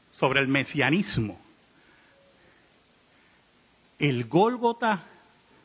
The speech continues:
era la muerte de Dios por los suyos. Era el saldo de Dios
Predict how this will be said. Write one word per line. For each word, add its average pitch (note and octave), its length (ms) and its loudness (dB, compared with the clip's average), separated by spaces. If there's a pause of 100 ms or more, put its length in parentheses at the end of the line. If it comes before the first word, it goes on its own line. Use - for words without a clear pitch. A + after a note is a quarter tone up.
(540)
era F#3+ 260 4
la D3 180 2
muerte G#3 640 2
de D3+ 160 4
Dios E3 360 0 (1900)
por B2+ 120 4
los A#2 180 -2
suyos. G2+ 480 -2 (2000)
Era A#3 260 6
el D3+ 180 0
saldo C4 680 2
de E3+ 160 0
Dios F#3+ 500 -2